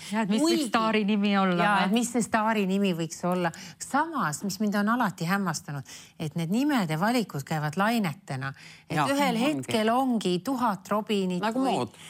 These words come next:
Speaker 2: Jaa, tuhat Aleksandrit, äh, Jüri. Siis järsku tuleb see vana nimede laine tagasi. Järsku on kõik Martad ja, ja Marikad ja A-, Anu, Anut ma ei, nagu väga ei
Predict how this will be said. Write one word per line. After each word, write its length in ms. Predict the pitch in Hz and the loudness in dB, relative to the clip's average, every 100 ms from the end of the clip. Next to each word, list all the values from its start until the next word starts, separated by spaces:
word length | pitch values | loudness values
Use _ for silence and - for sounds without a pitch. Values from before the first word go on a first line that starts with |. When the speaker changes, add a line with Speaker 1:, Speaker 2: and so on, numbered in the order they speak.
| - - | -16 -4
Speaker 2:
Jaa, 360 | 226 214 190 180 | 0 2 2 -2
tuhat 480 | 277 285 214 - | 0 2 0 0
Aleksandrit, 1000 | 175 165 160 - 226 233 202 185 185 180 - | 0 0 -2 0 0 2 0 0 0 -4 -2
äh, 160 | 180 175 | 0 2
Jüri. 600 | 196 233 233 208 180 175 - - - | 2 2 4 4 2 0 -8 -20 -10
Siis 280 | - 294 302 | -4 -2 0
järsku 320 | 269 - 220 | -2 -4 -2
tuleb 160 | 214 190 | -2 -2
see 160 | 214 | 0
vana 280 | 214 254 254 196 170 170 | 0 2 2 2 2 2
nimede 540 | 190 196 165 156 160 156 160 - - - | 2 0 0 0 0 0 -2 -8 -8 -2
laine 360 | 202 214 185 | 0 2 2
tagasi. 460 | 175 196 185 170 214 | 2 2 0 0 0
Järsku 260 | 226 - 196 | -2 -4 -4
on 80 | |
kõik 160 | 220 220 | -4 -2
Martad 680 | 208 220 285 - 220 190 175 | 0 0 0 -2 0 0 0
ja, 200 | 180 175 180 185 226 220 180 156 | 0 2 0 -2 -8 -8 -10 -10
ja 260 | - 180 180 180 - | -2 2 2 0 -2
Marikad 760 | 185 214 240 247 202 - 185 175 | -2 2 2 0 -2 -2 -2 0
ja 180 | 185 175 | 2 4
A-, 280 | 208 240 262 - | 4 2 0 -2
Anu, 680 | 226 - 359 294 196 190 220 202 | 0 2 2 0 0 -2 -2 0
Anut 680 | 226 302 311 254 214 - 214 | 0 0 -2 -2 -4 -4 -2
ma 100 | 208 | 0
ei, 140 | 214 | 0
nagu 220 | 214 208 | -2 -2
väga 240 | 226 233 | -2 0
ei 100 | 220 | 0